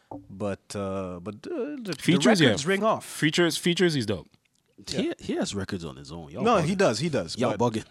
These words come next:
Speaker 1: he does, he does. But I'm saying I think he's better as a feature. Or
Speaker 2: Mm.
Speaker 1: when there's features
Speaker 2: Features,
Speaker 1: along
Speaker 2: wi-,
Speaker 1: with
Speaker 2: yeah,
Speaker 1: him.
Speaker 2: right, right.
Speaker 1: But he has a lot of records.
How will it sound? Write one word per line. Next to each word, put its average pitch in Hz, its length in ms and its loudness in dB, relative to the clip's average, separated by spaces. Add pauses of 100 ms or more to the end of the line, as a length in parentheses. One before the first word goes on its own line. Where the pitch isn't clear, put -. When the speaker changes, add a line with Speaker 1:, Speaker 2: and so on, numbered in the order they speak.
(200)
Speaker 1:
he - 140 -6
does, 120 220 -2
he 165 60 -4
does. 107 220 -2
But 117 140 -2
I'm 113 80 0
saying 120 480 -2
I 110 80 -4
think 123 240 -6
he's 107 200 -6
better 104 240 -4
as 98 160 -6
a 98 60 -12
feature. - 380 -14 (1300)
Or 180 280 8
Speaker 2:
Mm. 135 60 2
Speaker 1:
when 147 200 4
there's 135 300 0
features 143 420 0
Speaker 2:
Features, 120 320 4
Speaker 1:
along 120 220 2
Speaker 2:
wi-, 110 160 2
Speaker 1:
with 107 80 4
Speaker 2:
yeah, 98 160 4
Speaker 1:
him. 92 160 -4
Speaker 2:
right, 78 240 -4
right. 85 180 -6 (500)
Speaker 1:
But 117 240 -2
he 131 120 -2
has 120 160 0
a 110 40 -2
lot 104 260 -2
of 90 60 -8
records. - 520 -12